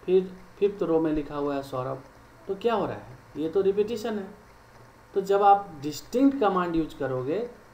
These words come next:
तो अगर आप लिखते हो कि select e name from table, तो क्या करेगा?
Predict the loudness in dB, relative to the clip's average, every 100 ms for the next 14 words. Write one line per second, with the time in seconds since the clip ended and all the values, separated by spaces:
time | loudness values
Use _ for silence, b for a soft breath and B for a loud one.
0 | -20 -10 -2 0 0 -2 -4 -2 -2 -2
1 | -4 -14 -12 -10 -8 -6 -4 -4 -8 -10
2 | -6 -4 -6 -8 -10 -6 -4 -4 -4 -6
3 | -6 -6 -6 -4 -4 -4 -10 -20 -20 -20
4 | -8 -6 -2 -2 0 -2 -2